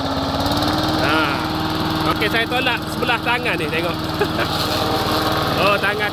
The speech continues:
kiri susah sikit. Saya pegang telefon dengan tangan kiri lah.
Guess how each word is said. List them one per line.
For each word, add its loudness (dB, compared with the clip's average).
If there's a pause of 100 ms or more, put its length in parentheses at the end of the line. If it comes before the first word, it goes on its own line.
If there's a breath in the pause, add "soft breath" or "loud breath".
(140)
kiri -2
susah -2
sikit. -2
Saya 2
pegang 0
telefon 2
dengan -2
tangan 2
kiri 0
lah. 2